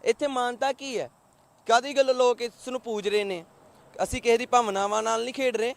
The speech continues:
ਸਿਰਫ ਇੱਕ ਅਹਿਸਾਸ ਕਰਾਉਣ ਆਏ ਹਾਂ ਕਿ ਤੁਸੀਂ ਪਾਖੰਡ ਵੱਲ ਨਾ ਜਾਓ, ਲੋਕਾਂ ਦੇ ਵਿੱਚ ਵਹਿਮ ਭਰਮ ਨਾ ਭਰੋ, ਲੋਕ ਵਹਿਮ ਭਰਮ 'ਚ ਆ ਕੇ ਇਹੋ ਜਿਹੇ ਕੰਮ ਕਰਦੇ ਨੇ। ਸਭ ਤੋਂ ਪਹਿਲੇ ਤੁਹਾਨੂੰ ਦੱਸਣਾ ਚਾਹਾਂਗੇ ਇਸ ਜਗ੍ਹਾ ਤੇ ਕੀ ਗੱਲ ਹੋਈ ਸੀ,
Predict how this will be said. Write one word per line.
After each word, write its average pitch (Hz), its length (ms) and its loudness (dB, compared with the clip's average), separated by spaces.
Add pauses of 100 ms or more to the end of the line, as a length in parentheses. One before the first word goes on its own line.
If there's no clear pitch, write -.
(340)
ਸਿਰਫ 269 280 -4
ਇੱਕ 277 180 0
ਅਹਿਸਾਸ 233 580 6
ਕਰਾਉਣ 240 340 0
ਆਏ 226 160 -2
ਹਾਂ 247 100 -2
ਕਿ 269 220 4 (400)
ਤੁਸੀਂ 269 360 -8 (140)
ਪਾਖੰਡ 247 440 2
ਵੱਲ 254 240 0
ਨਾ 262 100 -2
ਜਾਓ, 165 300 0 (720)
ਲੋਕਾਂ 233 380 0
ਦੇ 262 80 4
ਵਿੱਚ 262 180 -4
ਵਹਿਮ 220 320 -2
ਭਰਮ 254 300 0
ਨਾ 233 180 -2
ਭਰੋ, 220 380 -2 (500)
ਲੋਕ 240 300 2
ਵਹਿਮ 226 320 -2
ਭਰਮ 226 340 -2
'ਚ 240 100 -10
ਆ 226 280 4
ਕੇ 233 240 2
ਇਹੋ 233 140 6
ਜਿਹੇ 240 120 -2
ਕੰਮ 208 240 -2
ਕਰਦੇ 190 360 -2
ਨੇ। 165 100 -10
ਸਭ 220 180 -2
ਤੋਂ 247 140 -2
ਪਹਿਲੇ 254 160 -2
ਤੁਹਾਨੂੰ 254 220 -2
ਦੱਸਣਾ 233 260 -2
ਚਾਹਾਂਗੇ 240 320 -4
ਇਸ 262 200 -10
ਜਗ੍ਹਾ 233 400 2 (460)
ਤੇ 247 60 -10
ਕੀ 285 260 -10
ਗੱਲ 254 260 2
ਹੋਈ 254 160 -2
ਸੀ, 254 100 -12